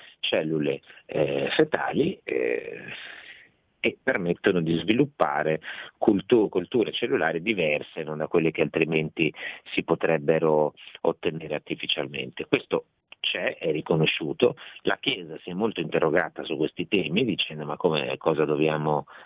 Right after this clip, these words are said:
ehm, che cosa dobbiamo fare, come dobbiamo muoverci, no? E ci sono, eh, alcuni documenti, in particolare uno del duemilaventuno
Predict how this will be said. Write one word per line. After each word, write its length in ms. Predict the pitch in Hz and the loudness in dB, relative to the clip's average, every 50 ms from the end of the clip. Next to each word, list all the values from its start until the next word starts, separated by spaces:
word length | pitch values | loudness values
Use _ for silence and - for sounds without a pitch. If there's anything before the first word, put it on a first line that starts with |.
| - _ _ | -20 _ _
ehm, 1400 | - 85 82 78 78 76 76 73 73 73 73 71 69 71 69 69 - - - - - - - - - - - - _ - - - - - - - - - | -6 -2 0 0 2 2 2 0 0 -2 -2 -4 -6 -8 -10 -12 -14 -14 -14 -14 -14 -14 -14 -16 -18 -20 -20 -20 _ -20 -20 -20 -20 -20 -20 -20 -10 -4
che 80 | - 85 | -4 0
cosa 240 | - - 87 - 78 | 0 0 -2 -2 -2
dobbiamo 440 | 71 82 78 78 85 80 80 78 | -4 -2 2 2 4 4 4 2
fare, 540 | - - - 82 80 78 78 76 78 76 73 - - - - - - | 2 2 -2 -2 0 -2 -4 -4 -4 -4 -6 -8 -12 -16 -16 -16 -16
come 220 | _ - - 87 80 | _ 2 2 4 4
dobbiamo 380 | 82 80 80 85 80 80 80 | 4 4 2 4 4 2 2
muoverci, 720 | 80 82 87 85 80 80 78 80 80 - - - - 78 | 4 4 4 4 4 4 4 2 0 0 -2 -2 -2 -2
no? 220 | 78 90 98 107 104 - - - - - - - _ _ _ | -2 -2 -2 -4 -4 -8 -18 -20 -20 -20 -20 -20 _ _ _
E 100 | - 110 | -6 -4
ci 140 | - - 143 | -4 -2 -6
sono, 600 | 127 - - 151 113 98 90 85 80 78 76 - _ | -4 -2 0 0 0 0 -2 -4 -6 -6 -8 -8 _
eh, 280 | 87 90 85 80 78 76 - - - - - - - - - - _ - | -6 -4 -2 -2 -4 -4 -6 -12 -16 -18 -18 -14 -14 -14 -14 -14 _ -8
alcuni 340 | - 82 - - 117 104 90 | -6 -6 0 0 2 2 2
documenti, 520 | 82 87 - 151 135 110 98 107 104 - | 0 2 2 2 2 2 -2 -2 -4 -8
in 80 | 139 - | -6 -4
particolare 580 | - 87 - 90 82 - - 92 92 90 82 | -4 -2 -2 -2 -2 0 0 0 0 0 0
uno 320 | 82 98 104 95 82 73 71 | 0 0 0 -2 -2 -2 -2
del 140 | 73 76 73 | -2 0 2
duemilaventuno 840 | 85 85 92 107 104 98 82 85 82 80 - - 95 85 80 73 | 2 2 2 2 0 0 0 0 0 0 2 2 2 2 0 -4